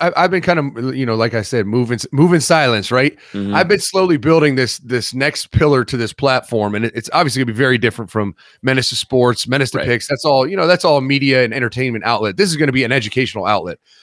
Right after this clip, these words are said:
Speaker 1: Um, a-, and I've been talking, everyone that listens to the show knows the charitable aspect of this platform, which is, it's gonna be a two-pillar platform, right? One side of it is gonna be all about charity, all about giving back,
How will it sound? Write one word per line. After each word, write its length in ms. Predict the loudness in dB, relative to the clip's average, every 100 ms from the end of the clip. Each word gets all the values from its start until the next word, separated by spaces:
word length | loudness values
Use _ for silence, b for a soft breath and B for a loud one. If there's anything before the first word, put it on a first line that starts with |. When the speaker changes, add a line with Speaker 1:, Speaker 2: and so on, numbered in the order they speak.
| b -4
Speaker 1:
Um, 400 | -2 0 -2 -4
a-, 200 | -8 -4
and 260 | -2 -2 -2
I've 180 | -4 0
been 180 | 0 2
talking, 260 | 0 2
everyone 320 | 2 2 2 -4 _
that 100 | 0
listens 260 | 2 2 2
to 60 |
the 60 | 2
show 240 | 4 4
knows 320 | 4 4 2 0
the 80 |
charitable 600 | -4 -2 2 2 2 -2 -2
aspect 560 | -4 -4 -2 -2 -2 0
of 220 | 0 0
this 160 | -2 -4
platform, 680 | -2 0 0 -4 -8 -8 -12 b b b
which 200 | 0 0
is, 120 | -2
it's 200 | -4 -2
gonna 160 | 0
be 120 | 2 2
a 40 |
two-pillar 500 | 0 -2 2 2 2
platform, 520 | 2 0 0 -4 -2
right? 200 | 0 0
One 240 | 0 0 2
side 320 | 2 2 2
of 80 | 0
it 120 | -2
is 120 | -2
gonna 180 | -2 0
be 140 | 0
all 300 | 2 2 2
about 300 | 0 0 0
charity, 480 | -2 0 0 0 -2
all 180 | 0 2
about 240 | 2 0
giving 320 | -2 -4 -4
back, 320 | -2 -2 -2